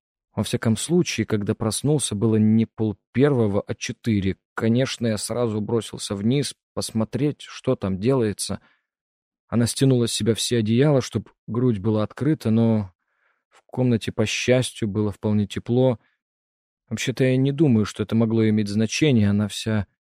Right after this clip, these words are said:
горела и бредила, и меня не узнавала. И когда я поднял её, чтобы наверх отнести, она попыталась сопротивляться,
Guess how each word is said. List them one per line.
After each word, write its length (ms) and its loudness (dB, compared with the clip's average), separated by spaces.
горела 580 0
и 140 2
бредила, 540 0
и 100 -2
меня 320 2
не 280 2
узнавала. 720 -4
И 140 -4
когда 380 -2
я 320 0
поднял 420 2
её, 200 -2
чтобы 400 -4
наверх 500 -2
отнести, 600 -4
она 280 -2
попыталась 680 -2
сопротивляться, 960 -4